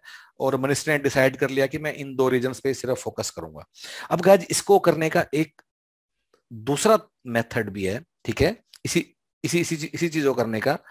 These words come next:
वो क्या था? So, so let me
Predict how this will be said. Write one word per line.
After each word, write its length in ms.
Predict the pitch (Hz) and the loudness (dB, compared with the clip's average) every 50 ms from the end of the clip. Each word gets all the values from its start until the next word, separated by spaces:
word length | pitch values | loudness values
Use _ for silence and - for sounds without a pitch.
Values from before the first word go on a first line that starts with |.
| - - - - | -20 -20 -10 -2
वो 120 | 120 139 156 | 2 2 4
क्या 200 | - 165 151 139 | 6 6 6 6
था? 180 | - 160 208 - - - - - - - | 6 2 0 0 -4 -20 -20 -20 -8 -2
So, 120 | - 151 147 143 139 135 135 135 147 143 - 135 123 | 0 0 2 2 0 0 -2 -4 -6 -6 -6 -8 -6
so 200 | - - 156 151 | 0 2 2 2
let 340 | 139 135 131 135 143 143 165 | 2 0 2 2 0 0 0
me 160 | 170 165 | -4 -4